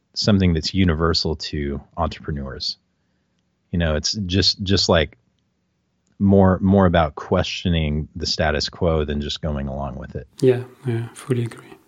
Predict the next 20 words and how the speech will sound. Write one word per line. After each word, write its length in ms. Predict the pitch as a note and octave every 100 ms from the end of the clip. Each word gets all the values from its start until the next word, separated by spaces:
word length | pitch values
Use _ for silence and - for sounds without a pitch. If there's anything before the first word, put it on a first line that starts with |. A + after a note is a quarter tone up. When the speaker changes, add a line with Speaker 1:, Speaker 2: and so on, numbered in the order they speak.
| _
Speaker 2:
So 520 | - C3+ B2+ B2+ C3 - - - - -
how, 480 | - E3+ E3+ F3 - -
how 220 | - F#3+ F3
did 180 | D3+
you 120 | C#3+ C#3+
get 220 | C#3+ C#3
into 280 | A#2+ - A#2
the 320 | A2 A2+ A#2+
Apple 240 | A#2 B2
ecosystem? 800 | A#2 - A2 - - A#2 A2+ -
Do 100 | -
you 60 | B2
remember 380 | B2+ C#3+ D3 E3
your 400 | C#3 A#2+ A#2 A#2+
first 340 | - C3 C3
Apple 240 | B2 C3
device? 560 | B2 B2 C3 G3 - - _ _ _ _ _ _ _ _ _
Speaker 1:
Yes, 460 | - G#2 A#2 G2 -
I 120 | F2+
do. 500 | E2 F#2 F#2 D#2+ C#2